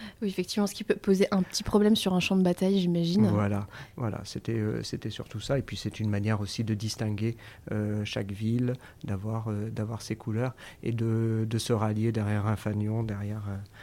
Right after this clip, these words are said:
Speaker 2: derrière un panache.
Speaker 1: Et est-ce que ça peut avoir aussi un rapport avec le fait que les personnes à l'époque étaient moins lettrées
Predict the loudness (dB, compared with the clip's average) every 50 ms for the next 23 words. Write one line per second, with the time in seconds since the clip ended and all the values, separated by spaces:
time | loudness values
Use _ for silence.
0 | -20 -20 -14 -8 -4 -2 0 0 2 2 0 0 0 0 0 0 0 0 -4 -8
1 | -10 -12 -18 -18 -18 -20 -20 -20 -2 2 4 4 4 6 2 0 2 2 -2 0
2 | 0 -2 2 4 4 4 4 4 4 2 2 2 2 2 2 4 4 4 2 2
3 | 2 2 4 4 4 4 4 2 2 0 0 2 2 0 2 4 2 2 2 2
4 | -2 -2 -2 0 -2 0 0 2 2 0 0 0 0 -2 -2 -2 -8 -2 -2 -2
5 | 0 2 2 2 4 4 4 4 6 6 6 6 6 4 4 2 2 4 6 6
6 | 4 4 0 0 0 0 0 0